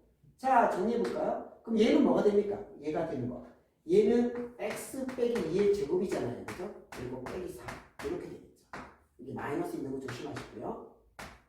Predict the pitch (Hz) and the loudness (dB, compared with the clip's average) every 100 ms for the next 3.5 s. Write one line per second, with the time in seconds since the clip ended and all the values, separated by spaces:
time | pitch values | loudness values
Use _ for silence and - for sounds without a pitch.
0 | - - _ _ _ - 254 233 226 233 | -18 -18 _ _ _ -4 0 2 4 2
1 | 233 - - 196 214 226 - - - - | 0 -10 -12 -2 4 4 2 -4 -10 -10
2 | - - - 143 139 120 156 185 - 180 | -12 -14 -16 -8 -6 -4 -2 -2 -2 -4
3 | 180 180 226 226 - | 0 0 0 0 -6